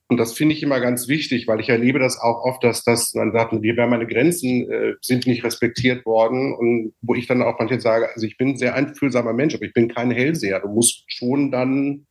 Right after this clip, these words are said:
das auch mal verbalisieren. So, ne? Und das finde ich ist eben, also ich finde,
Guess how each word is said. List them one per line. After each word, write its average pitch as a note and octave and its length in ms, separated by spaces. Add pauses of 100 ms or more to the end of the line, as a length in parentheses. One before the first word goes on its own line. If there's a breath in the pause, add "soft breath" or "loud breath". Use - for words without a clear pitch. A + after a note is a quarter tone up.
das A#2 140
auch B2+ 140
mal C3 100
verbalisieren. B2 920 (540)
So, G2+ 380 (140)
ne? D3+ 160
Und C3 240
das B2+ 160
finde D#3 220
ich D3+ 80
ist - 140
eben, C#3 500 (120)
also C3+ 200
ich - 160
finde, D#3 380